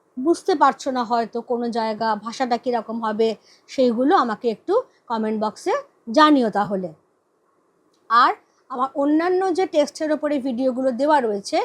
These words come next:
সেগুলোর লিংক ডেসক্রিপশানেও আছে, আর ভিডিওর ওপরে যে আই বাটন আছে সেখানেও ক্লিক করলে তোমরা পেয়ে যাবে। ইতিমধ্যেই আমার সিন্ধু তীরে, অদল বদল, পথের দাবি,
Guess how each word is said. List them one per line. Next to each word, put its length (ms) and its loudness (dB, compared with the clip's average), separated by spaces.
সেগুলোর 540 -2
লিংক 480 2
ডেসক্রিপশানেও 760 -4
আছে, 320 0
আর 240 0
ভিডিওর 420 2
ওপরে 360 0
যে 180 -2
আই 180 -4
বাটন 320 -2
আছে 280 -6
সেখানেও 500 -2
ক্লিক 240 -4
করলে 260 0
তোমরা 420 -6
পেয়ে 180 0
যাবে। 400 2
ইতিমধ্যেই 600 0
আমার 320 0
সিন্ধু 420 0
তীরে, 460 0
অদল 300 -4
বদল, 400 -2
পথের 340 -8
দাবি, 340 -2